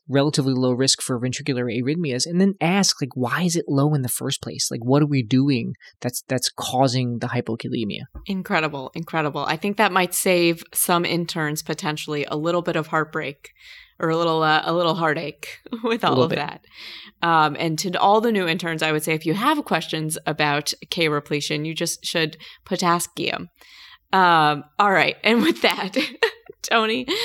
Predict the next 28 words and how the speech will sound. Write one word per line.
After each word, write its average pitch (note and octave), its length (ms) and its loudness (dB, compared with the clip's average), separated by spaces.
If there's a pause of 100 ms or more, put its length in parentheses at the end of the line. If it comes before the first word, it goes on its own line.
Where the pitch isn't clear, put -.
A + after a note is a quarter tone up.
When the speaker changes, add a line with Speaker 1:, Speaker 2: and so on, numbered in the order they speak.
(220)
Speaker 2:
do - 100 0
you A3+ 60 2
have A3+ 160 2
any A#3 180 0
take-home G3+ 460 -2
points G#3+ 260 -4
for A3 200 -4
us? A#3+ 260 -10 (680)
Speaker 1:
Yes. - 520 2
Um, D3 440 0 (240)
this F3 400 2
idea F3+ 480 4
of F3 80 2
a E3 60 2
goal F#3 180 4
potassium E3+ 440 0
of D3 100 0
four, E3 520 0
buffing D3+ 460 0
to C#3+ 100 0
four, F3 640 -2 (140)
um, C3 320 -2
that D#3+ 340 4 (600)
all D#3+ 340 6
came C#3+ 380 -2
from C3 500 -6
studies C3 380 0
of, A#2+ 100 -4